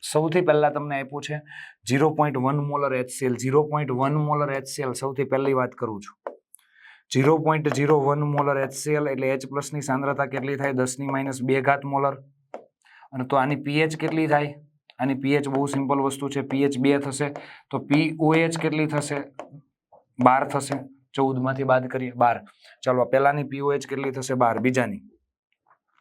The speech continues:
એનએઓએચ છે, એનએઓએચ હશે તો એમાંથી સીધી પીઓએચ જ મળશે. તો દસ ની માઇનસ બે ઘાત છે, તો પીઓએચ કેટલી થશે?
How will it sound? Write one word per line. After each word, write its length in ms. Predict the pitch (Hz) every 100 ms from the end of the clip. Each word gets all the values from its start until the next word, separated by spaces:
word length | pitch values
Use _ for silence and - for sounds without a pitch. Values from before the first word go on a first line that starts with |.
| _ _ _ - - -
એનએઓએચ 500 | 151 165 147 135 -
છે, 200 | - 117
એનએઓએચ 560 | 131 160 165 165 165
હશે 160 | 160 165
તો 120 | 160
એમાંથી 400 | 156 156 147 151
સીધી 360 | 156 170 139 170
પીઓએચ 540 | 170 165 165 165 160
જ 100 | 143
મળશે. 360 | 120 110 107 - _ _ _ _
તો 100 | 151
દસ 240 | 131 131 160
ની 100 | 156
માઇનસ 300 | 156 156 139
બે 180 | 156
ઘાત 220 | 147 135 135
છે, 160 | 120
તો 120 | 117
પીઓએચ 440 | 123 143 151 156 151
કેટલી 260 | 147 151
થશે? 300 | 147 143 135